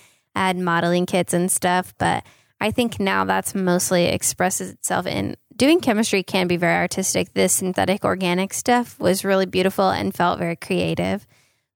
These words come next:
But I think mostly now the art that I do is in my cake making. I try to make things really beautiful and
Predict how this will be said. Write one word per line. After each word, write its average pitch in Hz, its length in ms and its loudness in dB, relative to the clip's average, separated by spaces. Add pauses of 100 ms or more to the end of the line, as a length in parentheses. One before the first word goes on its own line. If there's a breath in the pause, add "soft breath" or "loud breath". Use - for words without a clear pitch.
(120)
But 180 500 -2
I 202 180 -2
think 208 260 -4
mostly 190 560 2
now 170 340 -2
the 170 160 0
art - 300 -4
that - 200 -4
I - 460 -4 (220)
do - 300 0
is - 340 -4
in 202 200 -2
my 175 260 -2
cake - 340 -10
making. 190 340 -8
I 208 80 -4
try 196 200 -4
to 175 60 -4
make 175 200 -6
things 180 300 -6
really 175 180 -2
beautiful 175 480 -2
and 180 240 -4